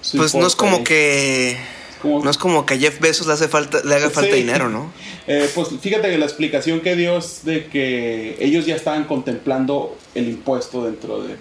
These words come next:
Speaker 1: de su, de su cobro, ¿no? Mensual, que es creo que como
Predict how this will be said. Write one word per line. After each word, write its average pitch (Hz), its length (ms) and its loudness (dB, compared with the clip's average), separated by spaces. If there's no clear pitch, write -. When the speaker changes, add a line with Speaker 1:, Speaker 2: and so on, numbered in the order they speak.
Speaker 1:
de 107 180 -6
su, 98 320 -8
de - 60 -8
su 190 140 -4
cobro, 180 360 0
¿no? 190 160 0
Mensual, 123 440 -2
que 123 80 -6
es 120 140 -8
creo 156 240 -2
que 123 100 -8
como 101 380 -8